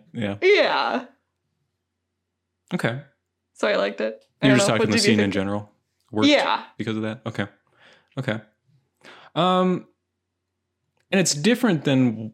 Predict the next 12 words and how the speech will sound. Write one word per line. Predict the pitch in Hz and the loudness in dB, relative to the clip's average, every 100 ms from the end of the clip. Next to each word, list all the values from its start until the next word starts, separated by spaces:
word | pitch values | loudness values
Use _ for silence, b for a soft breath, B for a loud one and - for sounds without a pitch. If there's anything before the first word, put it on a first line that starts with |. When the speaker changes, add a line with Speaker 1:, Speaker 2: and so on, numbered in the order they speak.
| - | -2
Speaker 1:
Magnolia, | 127 117 101 104 107 107 104 92 90 | 0 2 0 2 2 2 2 0 -2
right? | 87 95 98 104 - _ _ _ _ _ _ | -4 -2 -2 -4 -8 _ _ _ _ _ _
Speaker 2:
Yes, | 262 254 - - | 0 2 0 -2
that's | 233 285 277 | 0 2 2
so | - 277 240 | 2 4 4
earnest. | 214 208 196 233 - 220 | 2 -2 -2 -4 -6 0
This | 240 240 | 0 2
feels | 247 220 | 2 2
Speaker 1:
Yeah. | 214 | 2
Speaker 2:
kind | 196 - | 0 -6
of | - | -6
silly. | - 117 - | -6 -6 -10